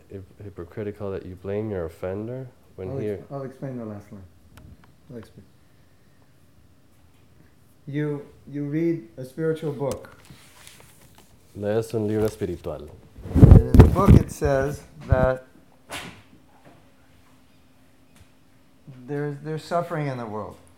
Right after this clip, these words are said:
Speaker 1: En el libro dice que hay sufrimiento en el mundo.
Speaker 2: And all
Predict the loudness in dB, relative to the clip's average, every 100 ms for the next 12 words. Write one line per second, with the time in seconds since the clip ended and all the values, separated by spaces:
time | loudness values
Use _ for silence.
0 | -20 -20 -16 -12 -10 -10 -8 -6 -6 -6
1 | -8 -12 -12 -12 -12 -14 -16 -14 -12 -12
2 | -14 -16 -16 -20 -20 -20 -20 -20 -20 -20
3 | -20 -10 -4 -4 -6